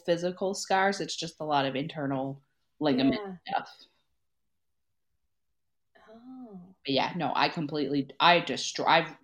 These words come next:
Speaker 1: pretty sure I ripped, like, the top layer of the skin off both my knees.
Speaker 2: Oh, see, I just saw that on your knees and just assumed that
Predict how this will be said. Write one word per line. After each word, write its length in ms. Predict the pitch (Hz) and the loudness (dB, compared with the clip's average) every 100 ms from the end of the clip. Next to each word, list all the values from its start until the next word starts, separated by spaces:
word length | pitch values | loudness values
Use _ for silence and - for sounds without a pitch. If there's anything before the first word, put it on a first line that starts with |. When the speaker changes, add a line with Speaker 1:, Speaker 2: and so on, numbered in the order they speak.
| - | -4
Speaker 1:
pretty 180 | 190 185 | 0 0
sure 160 | 180 | 2
I 60 | 156 | 0
ripped, 320 | 147 147 143 | 0 -4 -2
like, 180 | 135 139 | -2 -2
the 80 | 135 | -6
top 400 | - - 139 143 | -6 -2 -2 0
layer 240 | 131 123 | -2 -2
of 100 | - | -4
the 80 | - | -8
skin 240 | 139 135 104 | -6 -4 -4
off 200 | 85 - | -4 -4
both 220 | 127 - | -4 -4
my 100 | - | -6
knees. 480 | - - - - - _ _ _ | -4 -4 -4 -8 -14 _ _ _
Speaker 2:
Oh, 200 | 240 240 | -8 -8
see, 180 | - 247 | -10 -10
I 220 | - 220 | -6 -6
just 200 | 247 285 | -6 -8
saw 180 | - 247 | -6 -4
that 160 | 262 247 | -2 -4
on 100 | 214 | -2
your 80 | 196 | -2
knees 220 | 208 254 | -2 -4
and 120 | 202 | -6
just 200 | 190 190 | -8 -12
assumed 400 | - - 208 208 | -18 -8 -6 -4
that 340 | 202 185 175 | -2 -4 -6